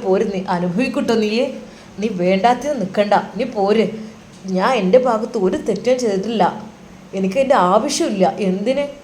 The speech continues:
വേണ്ടതല്ലേ പറഞ്ഞത്, എനിക്ക് നിങ്ങളെ മുഖമേ കാണണ്ട. പൊയ്ക്കോളി നേരെ ഫസീലയുടെ അടുക്കിലേക്ക്. ഹും, നാണം ഇല്ലല്ലോ എൻ്റെ മുമ്പിൽ വന്നിങ്ങനെ താഴ്ന്ന് കൂണ്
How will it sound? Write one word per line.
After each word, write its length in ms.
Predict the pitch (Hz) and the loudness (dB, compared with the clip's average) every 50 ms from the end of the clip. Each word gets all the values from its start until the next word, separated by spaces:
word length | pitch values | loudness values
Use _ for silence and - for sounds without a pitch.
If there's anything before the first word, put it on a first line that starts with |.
| - - - - - - - - - - - - - - - - 254 | -20 -20 -20 -20 -20 -20 -20 -20 -20 -20 -20 -20 -20 -20 -8 -2 2
വേണ്ടതല്ലേ 500 | 285 285 302 302 330 359 359 330 302 294 285 277 | 4 4 4 4 2 0 2 2 2 4 4 2
പറഞ്ഞത്, 260 | 254 226 233 233 226 233 247 | 2 2 0 0 0 0 0
എനിക്ക് 160 | 311 - 415 370 | -2 -2 -2 -2
നിങ്ങളെ 200 | 339 311 320 320 277 247 | 0 0 0 -2 0 2
മുഖമേ 300 | 220 240 254 254 320 330 - | 2 4 4 4 4 2 2
കാണണ്ട. 320 | 277 208 196 214 226 220 208 - - - - | 2 2 2 2 2 4 4 2 2 0 -2
പൊയ്ക്കോളി 440 | 294 269 269 - - 359 370 311 233 175 - - - - 247 240 | -2 -2 -2 -2 0 0 2 2 0 -2 -4 -12 -14 -8 -4 0
നേരെ 200 | 226 226 233 233 - - - | 2 4 4 4 2 0 0
ഫസീലയുടെ 520 | - 247 240 - - 254 254 277 269 226 208 | 0 0 0 0 -2 0 0 0 2 2 2
അടുക്കിലേക്ക്. 480 | 185 185 190 214 202 202 180 202 202 - - - - - - | 0 0 0 0 0 0 0 -2 -6 -8 -8 -12 -12 -8 -8
ഹും, 120 | 349 302 - - - - - - - - - 269 | -8 -8 -8 -12 -18 -20 -20 -20 -20 -16 -12 -8
നാണം 400 | 254 208 185 185 180 180 269 294 277 - - - 247 | -6 -4 -4 -4 -4 -4 -6 -8 -8 -10 -12 -10 -6
ഇല്ലല്ലോ 320 | 220 202 202 214 190 185 185 - - - - - - - 262 | -4 -2 0 0 0 0 0 -2 -6 -12 -16 -14 -8 -4 -2
എൻ്റെ 180 | 220 190 190 233 233 | -2 -2 -2 -2 -4
മുമ്പിൽ 240 | 226 208 202 240 240 240 | -2 -2 -2 0 0 0
വന്നിങ്ങനെ 380 | 226 226 226 220 214 214 214 214 - - - - - - - - - - - - - - - - - - - - - - 294 | 0 -2 -2 -4 -4 -4 -4 -4 -6 -8 -14 -18 -20 -20 -20 -20 -20 -20 -20 -20 -20 -20 -20 -20 -20 -20 -20 -20 -10 -6 -4
താഴ്ന്ന് 380 | 247 190 190 196 196 226 254 - - - | -2 -2 -2 -2 -4 -4 -6 -8 -8 -10
കൂണ് 240 | - 220 196 202 240 | -8 -6 -4 -2 -2